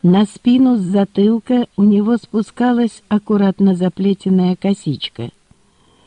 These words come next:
Джастин наклонился и по привычке поцеловал жену в щёчку. «Надеюсь,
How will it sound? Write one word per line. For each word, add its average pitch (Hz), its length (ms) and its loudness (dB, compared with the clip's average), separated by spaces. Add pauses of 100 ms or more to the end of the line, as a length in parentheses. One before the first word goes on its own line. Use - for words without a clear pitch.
(500)
Джастин 202 600 0
наклонился 202 920 0 (140)
и 202 100 0
по 196 180 -2
привычке 226 760 -2 (160)
поцеловал 196 760 -2
жену 160 360 -4
в - 60 -12
щёчку. - 640 -8 (1400)
«Надеюсь, 202 500 2